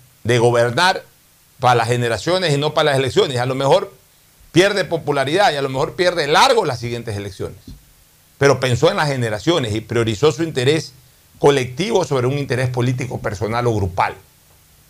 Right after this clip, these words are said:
Pero cuando escuchamos este tipo de reacciones de un vicepresidente o de un presidente o de personas que están directamente vinculadas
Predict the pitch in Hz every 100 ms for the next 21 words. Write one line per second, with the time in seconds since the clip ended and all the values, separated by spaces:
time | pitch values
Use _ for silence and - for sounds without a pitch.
0 | _ 131 131 123 117 107 - 107 180 240
1 | 156 127 127 120 156 185 151 131 110 -
2 | 107 98 - 156 170 127 123 127 - -
3 | - - 104 165 180 - - _ - 113
4 | 123 185 - - - 214 254 196 - _
5 | _ _ _ - 127 135 123 110 220 285
6 | 127 127 214 233 143 - 165 190 220 196
7 | 151 123 131 170 226 196